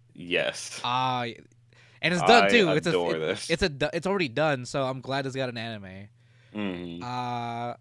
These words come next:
Speaker 2: Aheran-san wa Hakarenai, or Ahara, Ahara, ah, Aharen is indecipherable. Want to take the synopsis of this?
Speaker 1: Yes.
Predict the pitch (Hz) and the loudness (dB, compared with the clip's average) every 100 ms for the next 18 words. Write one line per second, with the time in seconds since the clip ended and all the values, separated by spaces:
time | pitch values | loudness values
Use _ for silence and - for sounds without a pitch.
0 | _ 156 175 190 190 185 175 185 175 170 | _ 2 4 6 4 4 2 -2 -2 -4
1 | 123 131 139 139 135 131 123 - - - | -6 -4 -2 -2 -2 -4 -8 -16 -16 -10
2 | 143 143 139 135 - - 131 127 120 113 | -6 -6 -8 -10 -12 -8 -6 -4 -6 -8
3 | 110 82 82 98 _ _ _ _ _ - | -10 -10 -14 -18 _ _ _ _ _ -12
4 | 120 117 113 117 127 139 135 131 120 _ | -8 -8 -8 -6 -4 -2 -2 -4 -6 _
5 | - 147 147 143 143 - 95 _ - 135 | -6 -4 -2 -2 -2 -6 -14 _ -6 -6
6 | - 139 139 139 - 120 117 113 - - | -2 -2 -2 -4 -6 -6 -6 -8 -14 -20
7 | - - 127 123 - 117 - 80 - - | -20 -14 -8 -8 -6 -10 -10 -16 -18 -20
8 | 50 _ _ _ - - - - _ _ | -20 _ _ _ -20 -20 -20 -20 _ _
9 | _ - - 127 120 110 131 117 131 123 | _ -20 -12 -12 -10 -12 -12 -10 -10 -12
10 | 123 131 - _ _ _ _ _ _ - | -14 -16 -18 _ _ _ _ _ _ -16
11 | 95 85 - - - | -4 -2 -2 -6 -18